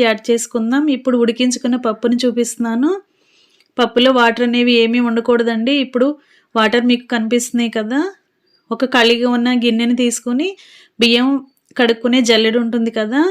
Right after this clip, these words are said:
దానిలోకి ఈ పప్పు అంతా కూడా వేసేసుకోవాలండి. దానిలో ఉన్న వాటర్ అన్నీ కూడా కిందకు వచ్చేయాలి, కింద గిన్నెలోకి వచ్చేయాలి. పప్పు అనేది పొడి పొడిగా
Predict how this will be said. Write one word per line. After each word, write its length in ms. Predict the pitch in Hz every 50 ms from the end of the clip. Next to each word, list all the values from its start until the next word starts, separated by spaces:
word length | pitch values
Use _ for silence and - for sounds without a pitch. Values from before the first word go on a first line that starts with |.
| 381 302 247
దానిలోకి 520 | 226 226 226 233 240 247 240 240 240 302 294
ఈ 40 | 277
పప్పు 300 | - 240 220 214 - 247
అంతా 220 | 240 233 240 247 247 247
కూడా 160 | - 240 240 254
వేసేసుకోవాలండి. 880 | 247 226 220 214 233 233 233 - - 226 220 220 214 214 214 214 240 254
దానిలో 380 | 214 233 220 226 226 247 269 269 269
ఉన్న 120 | 254 262 269
వాటర్ 360 | 254 240 220 220 220 233 247 240
అన్నీ 180 | 240 240 247 254
కూడా 220 | 254 247 247 277
కిందకు 340 | 269 - 247 226 226 240 - 247
వచ్చేయాలి, 560 | 226 - - 240 233 220 220 220 226 277 339 392 381 - - - - - - _ -
కింద 160 | - 254 226 247 240 226
గిన్నెలోకి 400 | 247 226 240 240 240 247 240 254
వచ్చేయాలి. 520 | 233 214 - - 226 226 226 214 226 254 294 285 -
పప్పు 240 | 240 226 - -
అనేది 280 | 254 247 247 247 247 285
పొడి 220 | 254 269 240 240 233
పొడిగా 300 | 247 240 233 220 247